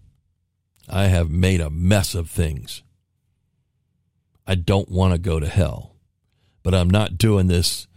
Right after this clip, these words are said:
asking for forgiveness just to stay out of that place. I'm doing it because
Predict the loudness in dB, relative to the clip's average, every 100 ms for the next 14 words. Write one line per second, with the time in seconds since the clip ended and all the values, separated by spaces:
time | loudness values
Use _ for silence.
0 | _ _ _ _ _ _ _ _ _ 0
1 | 0 -2 0 0 0 -4 0 0 0 -2
2 | 2 2 2 -2 -4 -2 -2 -2 -6 -2
3 | -2 0 0 -2 -2 -2 -4 -8 -10 -10
4 | -12 -8 -4 -4 -2 0 0 -2 -6 -10
5 | -6 -4 -4 -10